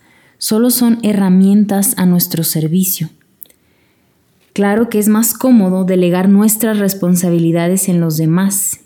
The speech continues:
incluso en una pantalla. Podemos hacerlo, pero la culpa no es de quien nos reemplaza, sino de los atributos que les encomendamos.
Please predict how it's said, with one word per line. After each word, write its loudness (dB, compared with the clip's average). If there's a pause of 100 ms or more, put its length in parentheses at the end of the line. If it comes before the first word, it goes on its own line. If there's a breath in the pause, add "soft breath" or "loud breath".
incluso 0
en 2
una 0
pantalla. -4 (1200)
Podemos 2
hacerlo, -4 (1000)
pero 0
la 0
culpa -2
no 2
es 0
de 0
quien 0
nos -2
reemplaza, -4 (540)
sino 0
de -2
los -2
atributos -2
que -6
les -2
encomendamos. -2